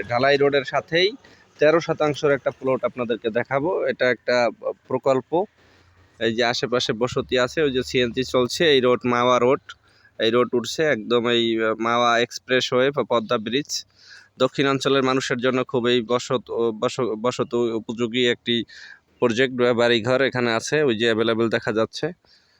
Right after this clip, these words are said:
এটা পে-, ঢালাই রোড, এখানে তেরো শতাংশের প্লট।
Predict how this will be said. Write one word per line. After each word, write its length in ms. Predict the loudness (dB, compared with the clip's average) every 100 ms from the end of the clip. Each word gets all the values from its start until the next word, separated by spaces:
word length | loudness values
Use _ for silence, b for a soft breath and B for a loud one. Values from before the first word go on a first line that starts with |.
| b b b b _ _ _
এটা 440 | -6 -2 0 0 -2 -8 -4
পে-, 400 | -4 -2 -2 -2
ঢালাই 340 | -2 0 2
রোড, 220 | 2 0 -2 -20 b b b -10
এখানে 220 | -4 -4
তেরো 280 | 0 0 0
শতাংশের 540 | -2 -2 -2 -2 -4
প্লট। 320 | -4 -4 -4